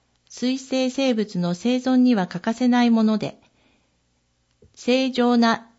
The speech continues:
河川に有機物の流入量が多くなり、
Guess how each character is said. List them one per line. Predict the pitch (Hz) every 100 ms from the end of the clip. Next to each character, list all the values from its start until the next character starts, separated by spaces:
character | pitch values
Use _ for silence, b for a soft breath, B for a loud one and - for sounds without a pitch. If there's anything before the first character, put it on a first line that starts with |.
| _
河 | - 214
川 | 208 185
に | 170 147 -
有 | 185 233
機 | 240 269
物 | 247 240
の | 175 170
流 | 175 220 254
入 | 269 269
量 | 208 180 160
が | 160 - -
多 | 202 196
く | 170
な | 165
り、 | 139 -